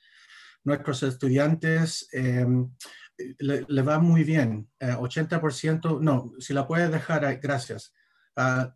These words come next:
a los estudiantes le, le da, le va muy bien. Ochenta por ciento de ellos van a un, a un, a un, a un, um,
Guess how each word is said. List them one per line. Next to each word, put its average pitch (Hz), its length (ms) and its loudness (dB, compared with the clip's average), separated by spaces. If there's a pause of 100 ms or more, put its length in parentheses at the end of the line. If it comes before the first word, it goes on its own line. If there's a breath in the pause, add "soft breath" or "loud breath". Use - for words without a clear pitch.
(100)
a 127 100 -4
los 123 420 -2
estudiantes 147 460 0
le, 143 260 2
le 123 120 0
da, 127 240 -2
le 120 160 -4
va 131 180 -2
muy 131 220 2
bien. 147 480 -2
Ochenta 147 360 -4
por 135 140 -2
ciento 143 480 -4
de 139 200 0
ellos 143 260 -2
van 135 400 0
a 123 440 0
un, 123 220 0 (120)
a 120 120 -6
un, 117 440 -4
a 117 100 -12
un, 113 400 -14 (800)
a 120 100 -10
un, 120 240 -4
um, 113 420 -8